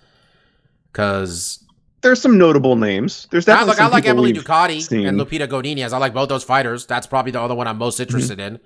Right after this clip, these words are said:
Speaker 1: You know, and, uh,
Speaker 2: Buckley, I think, is always a fun fighter. Joaquin Buckley, Michael
Speaker 1: yeah, not bad. I mean, I
Speaker 2: Johnson.
Speaker 1: mean, shout out to Karolina Kowalkiewicz still fighting anybody.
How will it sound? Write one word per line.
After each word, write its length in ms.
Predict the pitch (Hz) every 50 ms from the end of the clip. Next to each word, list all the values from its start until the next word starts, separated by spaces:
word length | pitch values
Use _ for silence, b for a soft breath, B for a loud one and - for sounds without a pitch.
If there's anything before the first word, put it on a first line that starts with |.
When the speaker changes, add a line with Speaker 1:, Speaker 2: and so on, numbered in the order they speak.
| b b b b b b b b b b b b _
Speaker 1:
You 100 | - 113
know, 180 | 113 110 110 113
and, 200 | 113 113 113 107
uh, 140 | 110 104 104
Speaker 2:
Buckley, 560 | 135 135 139 101 95 160 151 151 151 156 - -
I 80 | 120 127
think, 180 | 147 139 135
is 60 | - 131
always 220 | 135 135 135 127
a 40 | 131
fun 300 | - - 139 127 127 127
fighter. 560 | - - 131 120 120 123 123 123 127 131 131 _ _ _ - _ _
Joaquin 380 | - 107 107 110 - 113 104 101
Buckley, 460 | 95 110 113 113 - 113 117 117 113 110
Michael 220 | 110 113 180 214
Speaker 1:
yeah, 120 | 233 220
not 200 | 214 202 196 190
bad. 220 | 214 - - - 147
I 20 |
mean, 120 | 143 120 113
I 40 |
Speaker 2:
Johnson. 120 | 226 226 -
Speaker 1:
mean, 140 | - - - - -
shout 220 | - 285 320 339
out 80 | 311 -
to 80 | 180 -
Karolina 360 | - 170 165 156 156 143 131
Kowalkiewicz 560 | - 147 135 120 123 - 139 127 120 120 117
still 240 | - - 127 123 120
fighting 380 | - - 120 117 117 113 113 -
anybody. 520 | 98 107 123 127 139 139 156 165 180 -